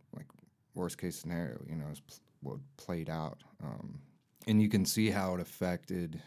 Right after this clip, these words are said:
you and probably your family. And, um, you know, if, if anyone's using or drinking and thinking about that that's a way out or that that's a solution, and we can hear firsthand from Britt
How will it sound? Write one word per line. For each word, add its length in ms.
you 500
and 340
probably 440
your 160
family. 720
And, 300
um, 400
you 60
know, 80
if, 140
if 140
anyone's 560
using 640
or 120
drinking 560
and 120
thinking 440
about 380
that 140
that's 260
a 60
way 300
out 340
or 100
that 160
that's 260
a 60
solution, 760
and 100
we 100
can 140
hear 180
firsthand 640
from 160
Britt 400